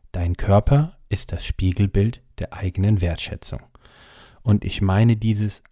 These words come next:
einhundertprozentig. Schau dir einfach mal vor dem Spiegel deinen Körper an. Bist du komplett durchtrainiert? Bist du fit? Bist du leistungsfähig? Bist du krank?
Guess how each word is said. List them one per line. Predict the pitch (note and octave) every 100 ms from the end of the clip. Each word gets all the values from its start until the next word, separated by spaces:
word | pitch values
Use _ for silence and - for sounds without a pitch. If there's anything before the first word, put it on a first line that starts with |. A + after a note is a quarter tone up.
| -
einhundertprozentig. | G2+ G#2+ A2 A2+ _ - G#2 G#2 F#2 F2+ - - E2+ - F#2+ F2 - - - - _ _ _ _ _ _ _ - - - _ _ _ _
Schau | - D3
dir | F3+ F3
einfach | C#3+ C#3+ C#3
mal | B2 B2 B2 B2 -
vor | - - D3+
dem | E3 D#3
Spiegel | - A2 A#2 B2 A#2 -
deinen | - F#2 F#2
Körper | G#2 F#2 E2+ -
an. | F2+ - - - - _ _ _ _ - - _ _ _ -
Bist | F#2 -
du | - C#2+ - _ _ _
komplett | - F#2 F2 F2+ - -
durchtrainiert? | F#2 - - G#2+ G#2+ G#2 G#2 - - -
Bist | - - -
du |
fit? | G2 - B2+ - - -
Bist | - -
du |
leistungsfähig? | F2+ F2+ G2 - G#2+ - - G#2 G#2+ - - - - -
Bist | D3 -
du |
krank? | D#3+ - C3 C#3 C3+